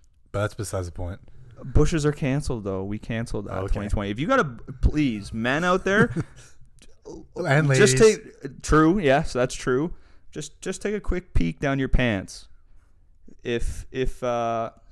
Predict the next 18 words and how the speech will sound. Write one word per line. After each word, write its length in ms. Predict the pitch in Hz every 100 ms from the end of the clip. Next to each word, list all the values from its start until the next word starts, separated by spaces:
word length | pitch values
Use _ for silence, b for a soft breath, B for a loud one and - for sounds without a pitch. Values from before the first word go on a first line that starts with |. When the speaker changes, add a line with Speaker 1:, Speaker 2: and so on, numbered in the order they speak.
| - - _ _ _ _ -
Speaker 2:
if 160 | 117 113
you 120 | 123
think 240 | 131 139 135
they're 480 | 139 131 131 127 120
what's 200 | 123 -
going 280 | 123 123
down 240 | 117 123 143
there, 260 | 165 165
or 60 | 117
the 80 | 110
forests 580 | - 113 117 127 - 117
of 240 | 110 104
the 140 | 107
Amazon. 680 | 104 123 143 147 151 196 233
Speaker 1:
Dude, 140 | 131 110
that's 240 | 120 -
what 80 | 147
happened. 540 | 92 107 127 78 95